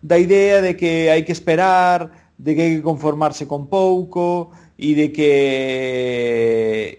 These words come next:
e de que, e de que, mm, e de que, e de que, digamos, os cambios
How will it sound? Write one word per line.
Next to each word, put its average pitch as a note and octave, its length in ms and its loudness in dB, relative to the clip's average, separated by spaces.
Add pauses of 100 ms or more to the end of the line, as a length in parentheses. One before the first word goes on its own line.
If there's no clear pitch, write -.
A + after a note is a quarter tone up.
e D3 160 -6
de C#3+ 160 -2
que, C3+ 240 -2 (560)
e C#3 80 -8
de C#3 240 -2
que, B2+ 400 2
mm, B2 400 -12 (840)
e D3 180 -2
de C3 200 2
que, A#2 1200 -2
e D3 140 -6
de C#3+ 160 0
que, C3+ 400 2
digamos, D#3+ 580 0 (300)
os D3+ 160 -4
cambios E3+ 800 -2